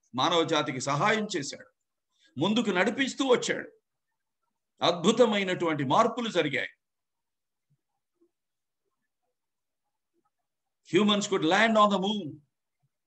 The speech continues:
ఈ రోజున నాసా వాళ్ళు మరి, ఆ, వేరే గ్రహం మీద, దాని surface మీద ఒక, ఆ, హెలికాప్టర్ లాంటి దాన్ని ఫ్లై చేయగలిగారు. స్పేస్ టూరిజం మొదలైంది,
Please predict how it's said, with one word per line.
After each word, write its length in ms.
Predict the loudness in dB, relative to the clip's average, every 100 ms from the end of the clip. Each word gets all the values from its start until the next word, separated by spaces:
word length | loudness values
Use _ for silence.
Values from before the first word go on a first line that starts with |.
| _ _ _ 0
ఈ 80 | 4
రోజున 340 | 4 2 0
నాసా 380 | 2 0 2 4
వాళ్ళు 480 | 4 4 2 0 -2 _ _ _ _ _ _ _ _ _ _ 0
మరి, 420 | 0 0 -2 -10 _ _ _ _ -10
ఆ, 140 | -8 -6
వేరే 520 | 0 2 4 2 2
గ్రహం 420 | -2 0 0 0
మీద, 240 | 0 -2 2 0 0
దాని 240 | -2 0 -2
surface 580 | -2 -4 2 4 4 0
మీద 160 | -2 -2 -2
ఒక, 120 | -2 -2 -2 -6 -18 _ -8
ఆ, 140 | -4 -2
హెలికాప్టర్ 640 | 0 0 2 2 2 0 0
లాంటి 380 | 0 0 -2 0
దాన్ని 380 | 0 0 -2 -4 -6 _ -6
ఫ్లై 200 | 0 2 2
చేయగలిగారు. 600 | 2 4 2 0 -4 -8 _ _ _ _ _ _ _ _ _ _ _ _ _ _ -12
స్పేస్ 420 | 2 4 4 2
టూరిజం 440 | 2 4 2 2
మొదలైంది, 520 | 0 0 0 -4 -8